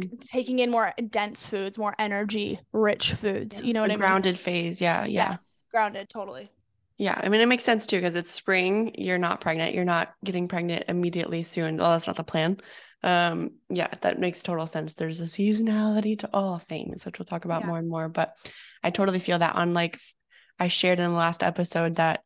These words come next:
Speaker 1: it's been <laughs> recommended recently that I don't have milk, but my body doesn't wanna eat very many foods right now. I think partly because it is spring and it's a cleansing time, and, um, it's, it's like if,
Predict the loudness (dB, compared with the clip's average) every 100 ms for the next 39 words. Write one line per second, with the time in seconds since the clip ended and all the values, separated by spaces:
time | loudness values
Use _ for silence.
0 | -6 -6 4 6 6 6 4 4 4 2
1 | 0 -2 -2 0 0 0 -2 0 -2 2
2 | 2 2 -6 _ _ -20 -20 _ _ 0
3 | 4 4 6 4 2 0 2 2 2 2
4 | 0 0 0 0 2 0 -2 -2 0 0
5 | 0 0 -2 -2 -4 -2 0 0 -2 -2
6 | 0 2 2 0 -2 -2 0 -2 -2 -4
7 | 0 0 0 -2 -2 0 -2 -2 -6 -10
8 | -20 -20 _ _ _ -2 0 0 -2 -6
9 | -10 -14 _ _ _ -4 -4 -6 -6 -2
10 | -4 -2 -8